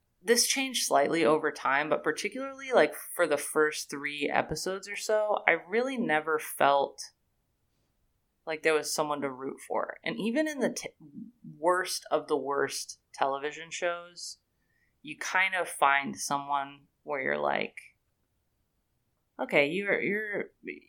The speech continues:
you got a head on your shoulders. It's not a perfect head, but it's getting there.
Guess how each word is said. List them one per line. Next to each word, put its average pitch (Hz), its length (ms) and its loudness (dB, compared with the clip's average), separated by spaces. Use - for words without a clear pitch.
you 190 160 -18
got 247 200 0
a - 20 0
head 147 200 4
on 139 140 4
your 139 120 -4
shoulders. 139 760 -4
It's - 160 -8
not 190 200 2
a 160 40 4
perfect 165 480 0
head, 170 260 0
but 147 140 0
it's - 260 -6
getting 147 320 2
there. 147 400 0